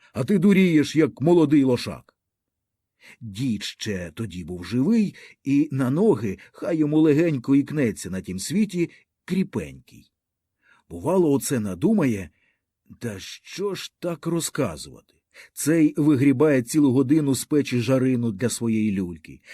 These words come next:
другий чогось побіг за комору. Що ж це, справді? Ще коли б з примусу, а то самі напросились.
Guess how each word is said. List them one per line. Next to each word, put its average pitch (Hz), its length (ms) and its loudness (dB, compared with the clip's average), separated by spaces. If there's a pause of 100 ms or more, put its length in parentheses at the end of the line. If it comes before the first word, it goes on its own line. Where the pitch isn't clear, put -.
(120)
другий 165 460 2
чогось 156 380 2
побіг 156 360 2
за 127 160 0
комору. 90 560 -4 (200)
Що 147 400 2
ж - 140 -16
це, 71 200 -12
справді? 110 720 -2 (300)
Ще - 260 -2
коли 180 300 4
б - 100 -2 (160)
з - 120 -6
примусу, 170 840 -2 (200)
а 127 120 -8
то 147 340 4
самі 104 380 -2
напросились. 80 800 -14